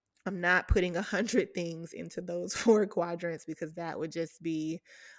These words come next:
unrealistic and honestly very overwhelming for me personally. So after I, um, you know, reflect on the questions and I write this list, I take the list,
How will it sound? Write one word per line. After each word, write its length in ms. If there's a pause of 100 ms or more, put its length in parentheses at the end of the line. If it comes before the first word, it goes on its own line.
(120)
unrealistic 840
and 420 (120)
honestly 460
very 320
overwhelming 720
for 140
me 140
personally. 720 (460)
So 640 (640)
after 420
I, 680 (180)
um, 560 (140)
you 100
know, 120
reflect 420
on 80
the 60
questions 560
and 120
I 60
write 300
this 220
list, 320
I 80
take 300
the 80
list, 540